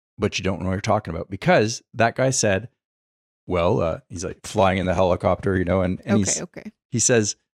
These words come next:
Speaker 1: um, "Well, you know, th-, they're, they're not gonna take this person out 'cause the safest place for the person to be is on the highway, driving regularly."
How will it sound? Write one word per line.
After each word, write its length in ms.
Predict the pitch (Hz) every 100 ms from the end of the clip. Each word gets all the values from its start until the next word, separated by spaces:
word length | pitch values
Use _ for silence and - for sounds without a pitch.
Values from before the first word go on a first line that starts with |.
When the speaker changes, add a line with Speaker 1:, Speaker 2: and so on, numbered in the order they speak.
| _ _
Speaker 1:
um, 520 | 113 107 98 92 98 - _ _ _ _ _ _ _ _ _ _
"Well, 320 | 117 120 92 95
you 100 | 98
know, 200 | 95 92
th-, 180 | 85 92
they're, 320 | 90 95 92 - _ _ _ _ _ _ _ _
they're 100 | - 107
not 200 | 127 147
gonna 120 | 143
take 200 | 143 135
this 120 | 120
person 280 | - 110 135
out 100 | -
'cause 180 | 104 95
the 80 |
safest 500 | 92 - 160 180 180 -
place 200 | 165 151
for 120 | 131
the 60 |
person 280 | - 135 -
to 80 | 120
be 300 | 135 165 -
is 240 | 117 107 - -
on 300 | 117 127 127
the 80 |
highway, 640 | 113 127 123 123 92 82 98 _ _ _ _ _ _ _ _ -
driving 460 | 107 110 110 110
regularly." 560 | 107 110 107 87 82 -